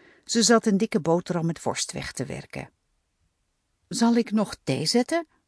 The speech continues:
vroeg Sprotje. "Nee," zei Roos grijnzend. "Begin nou maar."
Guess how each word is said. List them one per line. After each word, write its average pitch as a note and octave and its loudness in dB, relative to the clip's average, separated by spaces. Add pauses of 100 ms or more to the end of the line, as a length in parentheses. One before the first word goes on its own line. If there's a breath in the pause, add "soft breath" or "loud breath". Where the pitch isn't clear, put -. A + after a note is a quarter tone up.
(140)
vroeg B2+ -10
Sprotje. - -8 (160)
"Nee," D#4 8 (480 soft breath)
zei F#3 -2
Roos F3 0
grijnzend. D3 -4
"Begin D#4 2
nou D#4+ 6
maar." D3+ -2